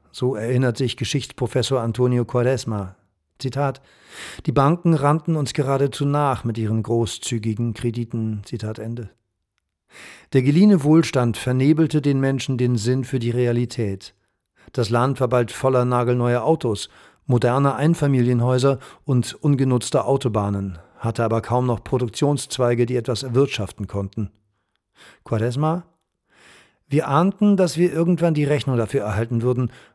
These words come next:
nur noch nicht in welcher Form. Jetzt wissen wir es.“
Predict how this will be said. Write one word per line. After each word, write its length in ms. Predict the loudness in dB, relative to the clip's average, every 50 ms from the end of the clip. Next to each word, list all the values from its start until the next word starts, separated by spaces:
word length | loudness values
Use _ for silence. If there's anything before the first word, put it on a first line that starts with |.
| _ _
nur 260 | 2 4 4 4 4
noch 240 | 4 2 2 0 2
nicht 240 | 0 -2 -2 -2 -4
in 140 | -2 0 0
welcher 260 | 0 0 0 -2 -4
Form. 480 | -4 -2 0 2 2 2 0 -2 -4 -6 -10 _ _ _ _ _ _ _ _ _ _ _
Jetzt 400 | -2 -2 -2 -2 -4 -8 -6 -6
wissen 240 | -4 -2 -2 0 0
wir 140 | 0 -2
es.“ 220 | -2 -4 -8 -12